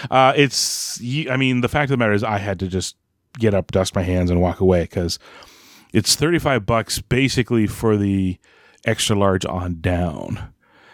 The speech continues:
And then I decided I, like, I take a, a two X L, and frankly, I kinda prefer the shirts to be long, so I was gonna get it. I was like, "Oh, I'll take a two X L, uh,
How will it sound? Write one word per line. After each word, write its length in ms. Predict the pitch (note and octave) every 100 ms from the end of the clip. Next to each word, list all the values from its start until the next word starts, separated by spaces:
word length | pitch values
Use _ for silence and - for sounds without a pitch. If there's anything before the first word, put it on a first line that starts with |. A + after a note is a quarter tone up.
| _
And 180 | A2 F#2+
then 180 | F#2+ F#2
I 140 | F#2+
decided 460 | F#2+ F#2+ A2 G2 F#2
I, 120 | F#2 F2+ -
like, 300 | G#2 F2+ -
I 100 | F2+
take 320 | - F2+ E2+
a, 320 | F#2 E2+ E2+ F2+
a 120 | F#2+
two 260 | - C3+ A#2
X 180 | -
L, 380 | G#2+ F#2+ F#2 F2+ _ - - _ _ -
and 460 | G#2 G2+ G2 F#2+ F#2
frankly, 380 | A#2 G#2 G#2+ G2
I 60 |
kinda 260 | - - G2
prefer 400 | G2 - G2 F#2
the 200 | F#2 F2+
shirts 260 | - G#2 -
to 80 |
be 80 | G2+
long, 340 | F#2+ F#2 F#2 F2+
so 120 | -
I 20 |
was 80 | F#2
gonna 160 | G2
get 140 | F2+ F2+
it. 80 | F2
I 40 |
was 80 | G#2+
like, 140 | A2
"Oh, 40 | - E3+
I'll 80 |
take 160 | A#2+ C3
a 60 | C3
two 140 | D3+
X 120 | D3+ F3
L, 220 | E3+ D#3 -
uh, 300 | D#3+ D#3